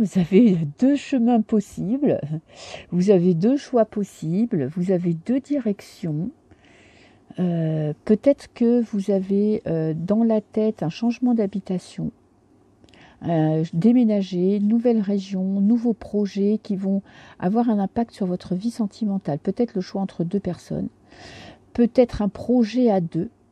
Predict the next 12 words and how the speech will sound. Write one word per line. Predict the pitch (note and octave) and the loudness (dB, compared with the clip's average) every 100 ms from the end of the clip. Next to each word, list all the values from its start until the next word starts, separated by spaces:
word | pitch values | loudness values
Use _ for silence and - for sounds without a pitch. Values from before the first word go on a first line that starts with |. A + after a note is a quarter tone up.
| _ _ G#3 | _ _ -2
Essayez | G3 A3+ G3+ A3 | 0 0 0 0
de | G3+ | 0
définir | F#3 A3 G#3+ G#3+ G#3 A3 G3+ | -2 -2 -4 -2 0 0 -2
ce | - | -6
que | G3+ | -4
vous | F3+ F#3+ | -4 -4
voulez | F#3+ G#3+ A3 - | -2 2 2 0
à | F#3+ | 0
deux, | F#3+ F#3 G#3 | 0 0 -4
trouver | - - A3 G#3+ A3 | -8 -4 -2 2 2
la | F#3 | 2
solution | - A3+ G3+ G3+ - A3 G#3+ | 2 -2 0 -2 -6 -2 -2